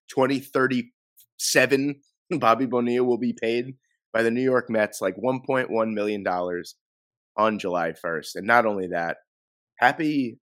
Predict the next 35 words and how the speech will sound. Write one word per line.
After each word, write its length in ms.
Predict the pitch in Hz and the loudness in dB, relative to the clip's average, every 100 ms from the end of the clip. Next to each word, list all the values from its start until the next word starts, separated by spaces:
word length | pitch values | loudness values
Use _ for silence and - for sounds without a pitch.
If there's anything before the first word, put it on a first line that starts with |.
| - | -6
I 40 | |
guess 220 | 123 139 | -4 -4
we 60 | - | -4
can 120 | 226 | -4
call 180 | - 107 | 0 0
this 140 | 101 | 0
fourth 220 | - 101 101 | -4 -4 -4
of 60 | |
July 280 | 95 101 87 | -4 0 0
weekend 420 | 85 104 92 85 | 0 -2 -4 -6
because 480 | 87 87 82 85 - _ _ _ _ _ _ - | -8 -8 -8 -10 -14 _ _ _ _ _ _ -4
fourth 180 | 110 | -2
of 60 | 110 | -2
July 300 | 98 98 101 | 0 2 2
is 100 | 98 | 0
on 120 | 98 | -4
a 40 | 85 | -2
Tuesday 480 | 123 117 - 90 | -2 0 -2 -4
for 120 | 87 90 | -6 -8
some 160 | 98 | -4
reason 280 | 95 90 87 | -2 -2 -6
this 160 | 82 - | -10 -6
week, 220 | 87 92 _ _ - - _ - | -6 -6 _ _ -20 -20 _ -12
or 120 | 95 | -8
this 180 | 92 98 | -8 -4
year. 240 | 92 98 | -2 0
But, 200 | 95 92 | 2 2
uh, 300 | 92 92 92 - _ _ _ _ _ _ _ _ _ - | 4 2 2 -2 _ _ _ _ _ _ _ _ _ 4
yeah, 240 | 156 196 110 | 6 6 8
I'm, 460 | 117 131 139 135 - _ _ _ _ _ _ _ _ _ _ _ - | 6 6 0 -6 -12 _ _ _ _ _ _ _ _ _ _ _ -2
I, 200 | 117 127 | 0 2
happy 260 | 123 139 | 2 2
Bobby 300 | 143 139 139 | 4 4 2
Bonilla 320 | 135 135 131 | -2 0 -2
Day, 180 | 98 82 | -2 -4